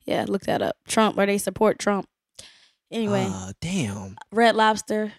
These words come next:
Speaker 2: Okay.
Speaker 1: Um,
Speaker 2: These are all expensive
Speaker 1: n-,
Speaker 2: places.
Speaker 1: it's nothing. It ain't nothing like a Chinese restaurant in New York.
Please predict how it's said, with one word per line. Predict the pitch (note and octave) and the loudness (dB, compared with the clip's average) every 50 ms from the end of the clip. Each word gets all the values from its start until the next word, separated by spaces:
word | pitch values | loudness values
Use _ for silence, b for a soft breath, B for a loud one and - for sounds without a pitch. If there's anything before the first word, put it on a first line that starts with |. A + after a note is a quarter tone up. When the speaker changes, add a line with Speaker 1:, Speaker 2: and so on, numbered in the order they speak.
| _ _ _ _ _ _ _ _ _ _ _ _ _ _ _ _ _ - | _ _ _ _ _ _ _ _ _ _ _ _ _ _ _ _ _ -10
Speaker 2:
Okay. | G#2+ A2 - - G#2+ G#2 A2 A#2+ _ _ _ _ _ _ _ _ _ - - | -10 -10 -8 -8 -8 -8 -10 -12 _ _ _ _ _ _ _ _ _ -12 -8
Speaker 1:
Um, | G#3 G#3+ G#3 G#3 G3 G3 G3 G3+ G3 B B B B B B B B B B B _ _ _ _ _ _ _ _ _ _ _ - | -6 -4 -2 -2 -2 -2 -4 -4 -6 B B B B B B B B B B B _ _ _ _ _ _ _ _ _ _ _ 0
Speaker 2:
These | D3 E3+ D#3+ C#3 | 2 4 4 4
are | B2 | 2
all | A2+ A2 G#2+ | 2 0 -4
expensive | G2 - - - - B2+ A#2+ - - F3+ | -6 -8 -8 -6 -4 -4 -4 -6 -8 -8
Speaker 1:
n-, | - | -8
Speaker 2:
places. | A#3 A#3 - - - - E3 - - | -8 -8 -8 -8 -10 -12 -14 -6 -2
Speaker 1:
it's | - A#3+ G#3+ | -2 0 2
nothing. | C4+ B3 B3 A#3+ - - A#3 | 4 4 4 4 2 0 0
It | A3+ - | 2 2
ain't | A#3 A#3+ A#3 G#3+ | 0 0 0 2
nothing | G#3+ G#3+ A3+ - - A3 G#3+ | 4 2 2 4 2 0 2
like | G#3 G#3 G3+ - | 0 0 0 -2
a | G#3 | -2
Chinese | - - G#3+ G#3 G#3 G#3 G#3 G3 | 0 0 0 2 2 2 2 4
restaurant | G3+ G3+ G3+ G3 - F#3+ G3+ G3+ G3 F#3 - | 4 4 2 2 0 0 0 0 0 2 2
in | G3+ G3+ | 2 4
New | G3+ | 6
York. | G3+ G3+ G3 G3 F#3+ F#3+ F#3 - - | 6 6 6 6 6 4 2 -2 -8